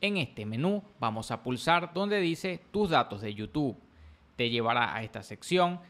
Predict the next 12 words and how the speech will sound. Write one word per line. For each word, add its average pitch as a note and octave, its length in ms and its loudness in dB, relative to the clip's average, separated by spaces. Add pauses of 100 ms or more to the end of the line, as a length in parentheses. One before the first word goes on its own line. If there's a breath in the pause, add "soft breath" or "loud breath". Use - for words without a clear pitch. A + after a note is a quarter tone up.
(140 loud breath)
aquí B2 240 -8
solo A#2+ 300 -2
bajas A2+ 380 0
un G#2 100 -8
poco F3 500 0 (260 loud breath)
y G#3 100 -2
seleccionas G#3 680 0
esta A#2 200 -8
opción E3+ 480 0
que A3 160 2
dice F3 440 -2
más. A#2 540 -2